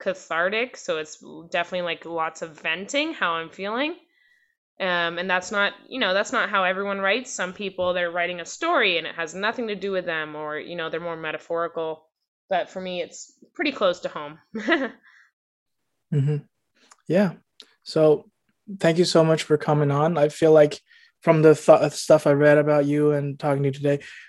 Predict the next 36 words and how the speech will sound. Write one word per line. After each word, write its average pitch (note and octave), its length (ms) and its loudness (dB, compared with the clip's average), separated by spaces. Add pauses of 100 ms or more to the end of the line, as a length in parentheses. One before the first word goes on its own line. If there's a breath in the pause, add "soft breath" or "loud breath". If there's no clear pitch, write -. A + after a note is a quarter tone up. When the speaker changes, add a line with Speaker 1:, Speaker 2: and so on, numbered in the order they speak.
(140 loud breath)
Speaker 2:
we're A3 380 8 (460)
pretty C4 220 8
similar. G#3+ 640 6 (100)
And, D#3+ 300 2
uh, C#3+ 300 4 (440 loud breath)
I'm G3+ 180 8
still F3 480 4
really D3+ 500 2 (420)
waiting D3+ 600 2 (100)
to, C#3 180 2
like, B2+ 340 -2
just - 340 -8 (340)
completely C#3+ 440 2
liberate D3 520 6
and C#3 160 -4 (560 soft breath)
completely D#3 520 4
find D#3 300 4
myself. D#3 380 2
I'm D3+ 120 -2
getting D#3 300 2
there, F3+ 280 4 (440 soft breath)
but D3 140 6
it D3 160 2
sounds D3+ 380 4
Speaker 1:
Yeah. D3 80 -10 (580)
Speaker 2:
it F#3+ 60 -12
sounds D#3 220 -2
like D3 180 2
you D3+ 100 2
have, D#3+ 420 2
and C#3+ 200 -6
that's C#3+ 240 -8
really D3 220 2
great. C#3+ 440 -2
And, C#3 240 -8
uh, C3+ 320 -6